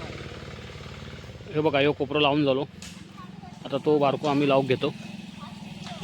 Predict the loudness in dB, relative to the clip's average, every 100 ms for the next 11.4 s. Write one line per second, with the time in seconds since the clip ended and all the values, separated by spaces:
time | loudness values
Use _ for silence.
0 | 8 8 6 4 4 0 -2 -10 -14 -16
1 | -16 -16 -16 -14 -14 -14 -16 -6 -2 0
2 | 4 6 6 4 0 -2 -2 -2 -4 -8
3 | -18 -18 -18 -18 -20 -20 -20 -20 -20 -20
4 | -20 -20 -20 -20 -16 0 6 8 6 4
5 | 2 2 0 -4 -8 -12 -2 6 8 10
6 | 8 6 2 -2 -6 -20 -20 -20 -20 -20
7 | -20 -20 -20 -20 -20 -20 -20 -20 -20 -20
8 | -20 -20 -20 -20 -20 -20 -18 -18 -18 -18
9 | -18 -20 -20 -20 -20 -20 -20 -20 -20 -20
10 | -12 -2 0 4 2 2 0 2 0 0
11 | 0 0 -2 -4